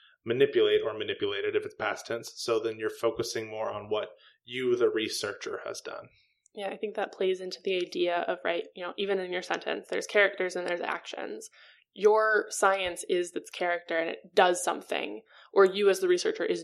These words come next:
Speaker 2: doing something. And that's gonna be so much more interesting to read or listen about, um, is, you know, he-, hearing somebody's process kind of in quote unquote real time by seeming like, okay, you're part of it, you're,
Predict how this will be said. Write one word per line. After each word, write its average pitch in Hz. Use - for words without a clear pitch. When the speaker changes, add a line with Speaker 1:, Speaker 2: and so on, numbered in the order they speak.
Speaker 2:
doing 175
something. 170
And 175
that's 180
gonna 226
be 190
so 202
much 214
more 190
interesting 175
to 175
read 175
or 165
listen 175
about, -
um, 170
is, 180
you 170
know, 170
he-, 214
hearing 208
somebody's 175
process -
kind 180
of 170
in 185
quote 180
unquote 175
real 170
time 175
by 170
seeming 170
like, 165
okay, 185
you're 165
part 175
of 202
it, 220
you're, 180